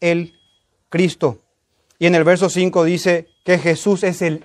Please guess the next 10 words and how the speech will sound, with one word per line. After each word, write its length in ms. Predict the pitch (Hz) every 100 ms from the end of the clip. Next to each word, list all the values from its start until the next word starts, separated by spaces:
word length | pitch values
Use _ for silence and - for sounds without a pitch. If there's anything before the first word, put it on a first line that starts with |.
| -
Hijo 520 | 208 226 214 220 202
de 400 | 151 170 185 175 _ -
Dios. 480 | 127 165 175 151 _ _ _ _ _ _ _ _ _ _ _ _ _ _ _ _ _ _ _ _
Sobre 380 | - 196 202 208
esto, 160 | 226
hermanos, 320 | 196 180 196 175
el 180 | 160
Hijo 380 | 185 254 233 240
de 160 | 208 185
Dios 440 | 165 190 196 -